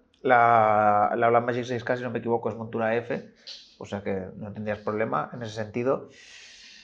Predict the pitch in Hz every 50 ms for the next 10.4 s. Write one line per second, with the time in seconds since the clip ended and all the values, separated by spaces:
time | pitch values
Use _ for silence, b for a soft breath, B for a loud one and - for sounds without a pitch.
0 | B B B _ - - 156 143 139 139 139 139 135 135 135 - - - 143 143
1 | 147 175 196 180 156 B B B B B B B 170 160 165 - - 190 185 180
2 | 175 170 160 156 160 160 180 180 185 185 160 170 180 190 180 185 180 185 190 190
3 | 190 185 175 180 165 156 160 175 180 175 170 175 175 185 185 180 185 165 156 151
4 | 147 147 156 151 - 190 - - 151 131 131 139 131 120 - - - 147 143 139
5 | 143 170 160 185 196 196 185 170 - 170 151 143 143 - 131 127 - 139 151 156
6 | - 156 147 151 147 139 139 143 143 139 - 151 151 147 - 139 127 123 127 123
7 | 131 135 - 156 143 131 123 - - - 117 113 113 113 110 107 117 123 117 120
8 | 123 123 131 156 151 - 131 120 107 101 117 120 123 123 120 117 110 107 107 107
9 | 107 107 110 117 110 107 104 101 101 101 98 95 92 110 113 - 110 113 110 110
10 | 104 - - 113 135 170 185 -